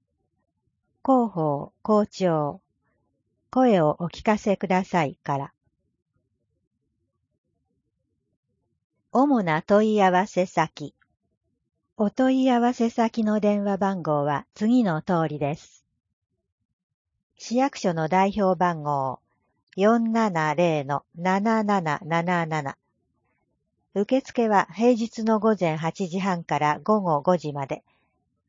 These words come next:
ゴミ対策課、四七三の二一一七。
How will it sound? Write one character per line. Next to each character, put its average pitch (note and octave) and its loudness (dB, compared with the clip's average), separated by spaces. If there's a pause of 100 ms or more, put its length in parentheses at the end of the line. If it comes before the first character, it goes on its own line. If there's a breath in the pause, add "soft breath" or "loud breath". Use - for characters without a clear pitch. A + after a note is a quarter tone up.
(800)
ゴ G#3 2
ミ C#4 2
対 G3+ 0
策 - -2
課、 - -4 (720)
四 A3+ 2
七 F3 0
三 E3+ -2
の D#3 -2 (160)
二 G#3+ 0
一 - -8
一 F3 -6
七。 D#3+ -4